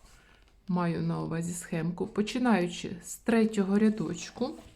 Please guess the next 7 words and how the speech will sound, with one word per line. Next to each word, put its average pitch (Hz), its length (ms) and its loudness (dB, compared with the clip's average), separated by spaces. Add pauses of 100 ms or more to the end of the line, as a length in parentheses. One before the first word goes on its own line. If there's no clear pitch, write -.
(840)
скорочуємо 208 1200 4
на 214 180 6
початку 226 880 -4 (760)
одну 226 320 6
петельку 220 800 2 (760)
одинарною 190 720 4
протяжкою 196 960 -4